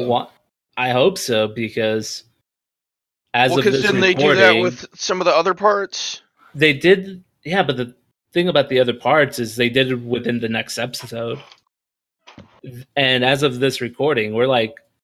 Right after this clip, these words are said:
Speaker 1: six episodes <laughs> into the new O P, and it's still the same one. And this is even after we had a week break, too.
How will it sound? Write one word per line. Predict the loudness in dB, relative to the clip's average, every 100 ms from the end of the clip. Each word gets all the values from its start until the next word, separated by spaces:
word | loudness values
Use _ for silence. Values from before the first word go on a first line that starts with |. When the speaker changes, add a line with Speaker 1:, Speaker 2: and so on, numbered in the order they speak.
| _ _ _
Speaker 1:
six | -2 -2 0
episodes | 0 0 0 0 2
<laughs> | -2
into | -2 -2
the | 0
new | 2 4 4
O | 2
P, | -2 -6 -6 -12 -6
and | 0 0
it's | 0
still | 0 2
the | 0
same | 0 2 2 2
one. | 0 0 -2 -6 -14 _ _ -20 -18 -18 -8 -2
And | 2
this | 2 2
is | 0 0
even | 0 0
after | 2 0 0 -4
we | -2 -2 0
had | 2 2 0
a | -4
week | 0 -2 -4
break, | -2 0 0 -2 -12
too. | -4 -2 -2 -4